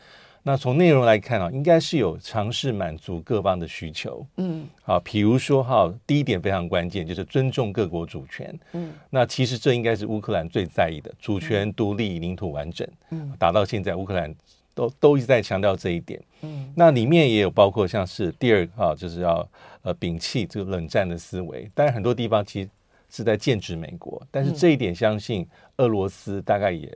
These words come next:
Speaker 1: 非常的欢迎。
Speaker 2: 嗯。所以一边是尊重主-，
Speaker 1: 对。
Speaker 2: 主权，另外一边是摒弃冷战思维，一边是乌克兰最想要的，一边是俄罗斯最想要的。
Speaker 1: 对，没错。那看第三跟第四点啊，停火止战、促和劝谈，其实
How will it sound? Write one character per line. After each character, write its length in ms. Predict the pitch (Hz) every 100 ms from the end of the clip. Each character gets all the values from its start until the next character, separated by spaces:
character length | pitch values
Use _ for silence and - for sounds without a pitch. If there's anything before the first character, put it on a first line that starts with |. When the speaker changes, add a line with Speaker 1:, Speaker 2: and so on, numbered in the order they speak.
| -
Speaker 1:
非 120 | - 92
常 160 | 87
的 80 | 82
欢 220 | 87 82
迎。 80 | 73 -
Speaker 2:
嗯。 100 | - - _ _ _
所 120 | - 240
以 120 | -
一 80 | 240
边 400 | 240 240 226 220
是 220 | - 190
尊 240 | 156 190 185
重 200 | 180 143
主-， 160 | - - -
Speaker 1:
对。 180 | 82 71
Speaker 2:
主 160 | 135 120
权， 280 | - 120 120
另 120 | 202
外 140 | 202 170
一 60 |
边 320 | 151 165 160
是 280 | 165 - 165
摒 260 | 147 117 92
弃 340 | - - 190 -
冷 220 | 143 101
战 240 | 98 151 127
思 260 | - 131 127
维， 280 | - - - - _ _
一 100 | 254
边 200 | 254 240
是 120 | 226
乌 160 | - 214
克 180 | - 175
兰 160 | 123
最 160 | 139 151
想 200 | 104 65
要 160 | 147 120
的， 100 | -
一 80 |
边 180 | 151 147
是 80 | 143 -
俄 80 |
罗 160 | 143 113
斯 140 | -
最 160 | 110 110
想 140 | - -
要 100 | 110 95
的。 20 |
Speaker 1:
对， 180 | 92 85 - -
没 140 | 82
错。 240 | - 85 - - - -
那 140 | 135
看 180 | 127 135
第 160 | - 175
三 200 | 160 151
跟 160 | 151 143
第 120 | 147
四 180 | - 135
点 240 | 107 78 80
啊， 100 | 80
停 220 | - 117
火 200 | 120 117
止 240 | - 90 78
战、 320 | 110 95 82
促 320 | - 143 110
和 260 | 90 90 90
劝 280 | - 117 90
谈， 160 | 76
其 180 | 73 123
实 280 | 113 107